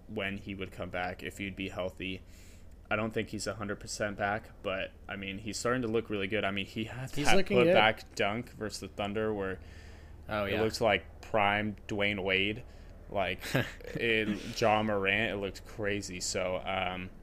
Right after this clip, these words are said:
Speaker 1: I think by the time the playoffs are in swing, he'll be close to a hundred percent. And then, you know,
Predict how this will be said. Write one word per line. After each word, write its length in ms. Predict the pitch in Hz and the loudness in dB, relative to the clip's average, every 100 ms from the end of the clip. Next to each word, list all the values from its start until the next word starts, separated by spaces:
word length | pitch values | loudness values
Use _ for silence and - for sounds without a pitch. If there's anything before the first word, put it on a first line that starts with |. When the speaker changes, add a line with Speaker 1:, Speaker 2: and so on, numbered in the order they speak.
| - - - | -16 -16 -8
Speaker 1:
I 80 | 107 | -4
think 280 | - 117 110 | -2 -2 0
by 100 | 110 | 0
the 100 | 98 | 0
time 460 | - 98 98 98 90 | -2 -2 -2 -2 -6
the 100 | 92 | -6
playoffs 420 | - 101 95 - | -2 0 0 -2
are 60 | 104 | -6
in 100 | 95 | -6
swing, 340 | - - 95 | -6 -4 -6
he'll 260 | 98 - 101 | -6 -4 -2
be 360 | 95 98 95 - - - | -2 -2 -4 -6 -12 -10
close 320 | - 92 - | -6 -6 -4
to 80 | 98 | -6
a 40 | |
hundred 200 | 104 95 | -4 -6
percent. 400 | 95 - 95 95 | -6 -6 -4 -4
And 100 | 98 | -6
then, 200 | 95 98 - - - - - - - - | -6 -8 -10 -14 -14 -14 -14 -14 -14 -6
you 80 | 127 | 0
know, 300 | 135 127 92 | 2 2 0